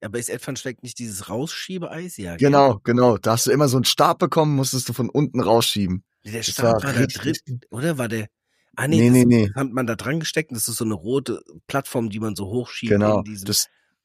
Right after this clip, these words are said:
Speaker 2: das war eigentlich wie beim Kratzeis. Das hat dir der Kioskmann dann noch extra so dazugegeben. Weißt du? Wie
Speaker 1: Aber
Speaker 2: den,
Speaker 1: ich
Speaker 2: den
Speaker 1: muss sagen,
Speaker 2: Kratzlöffel.
Speaker 1: das Ed von, ja, das Ed von Schleck, eigentlich ein solides Eis. Das hat einen Fresh
Speaker 2: Ich hab's
Speaker 1: Orange,
Speaker 2: sehr gemocht.
Speaker 1: Orange-Geschmack.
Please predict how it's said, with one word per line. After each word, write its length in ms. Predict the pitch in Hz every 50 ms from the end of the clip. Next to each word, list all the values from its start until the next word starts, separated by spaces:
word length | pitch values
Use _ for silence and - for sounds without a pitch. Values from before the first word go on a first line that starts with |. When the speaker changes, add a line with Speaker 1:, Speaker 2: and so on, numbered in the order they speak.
| _ _ _ _ _ -
Speaker 2:
das 200 | 107 - - 110
war 160 | 117 120 123
eigentlich 400 | 127 135 131 - 127 123 - -
wie 140 | 131 139 135
beim 200 | 143 127 120 113
Kratzeis. 560 | - - 139 - - - 80 101 98 92 -
Das 160 | 104 98 -
hat 160 | 131 123 120
dir 120 | 123 117 110
der 320 | 110 110 110 107 104 101
Kioskmann 540 | 92 - - 127 131 131 - 113 113 110 110
dann 160 | 107 107 104 104
noch 180 | 104 - -
extra 320 | - 123 - - - 117 110
so 140 | 101 110 104
dazugegeben. 840 | 101 95 - - 127 120 117 101 85 92 92 90 80 82 82 - _ _ _ -
Weißt 240 | - 92 104 -
du? 280 | 127 127 139 135 131 101
Wie 80 | 101 98
Speaker 1:
Aber 80 | 95
Speaker 2:
den, 100 | 98 -
Speaker 1:
ich 100 | 147 - 90
Speaker 2:
den 60 | 92
Speaker 1:
muss 120 | 120 110
sagen, 80 | - 117
Speaker 2:
Kratzlöffel. 460 | 107 104 - 92 92 - 80 90 95 - -
Speaker 1:
das 160 | 127 110 -
Ed 180 | - 117 110
von, 240 | - - 127 95 82
ja, 200 | 92 87 87 98
das 140 | 117 - -
Ed 160 | - 107 110
von 200 | - - 98 92
Schleck, 380 | - - 95 104 117 160 - - -
eigentlich 440 | - 98 101 92 98 110 - -
ein 60 | - 127
solides 460 | - 120 98 90 90 90 98 - -
Eis. 240 | - 147 131 - -
Das 160 | 110 - -
hat 120 | 110 -
einen 100 | - 92
Fresh 280 | - - 110 101 - -
Speaker 2:
Ich 120 | - -
hab's 140 | 113 98 104
Speaker 1:
Orange, 40 | 107
Speaker 2:
sehr 180 | 117 123 135
gemocht. 500 | 123 120 120 123 117 117 - - - - _ _ _
Speaker 1:
Orange-Geschmack. 960 | - 90 104 113 120 127 127 - - 147 - - 143 143 160 - - 202